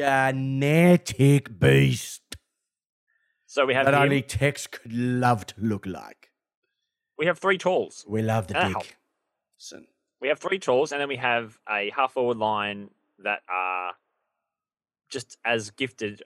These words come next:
Speaker 2: around their feet as the forwards.
Speaker 1: It's a good when just football, when you watch teams play just nice, exciting football, and you go,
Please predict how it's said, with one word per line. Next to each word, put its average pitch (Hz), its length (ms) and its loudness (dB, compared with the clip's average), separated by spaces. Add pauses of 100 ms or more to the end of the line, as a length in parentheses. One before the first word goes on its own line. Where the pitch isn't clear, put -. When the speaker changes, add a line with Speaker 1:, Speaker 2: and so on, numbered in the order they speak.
Speaker 2:
around 113 240 -2
their 107 120 -2
feet 117 260 -8 (400)
as 107 220 -10
the 117 100 -16
forwards. - 500 -12 (1400)
Speaker 1:
It's - 140 -12
a - 60 -2
good 127 260 -4
when 131 160 0
just 123 180 -10
football, 139 280 -8
when 131 120 -4
you 131 80 -2
watch 131 240 -6
teams 117 220 -6
play 104 280 -8
just 107 280 -14
nice, 110 440 -10
exciting 104 520 -12
football, 107 400 -10
and 101 100 -8
you 104 60 -8
go, 101 300 -6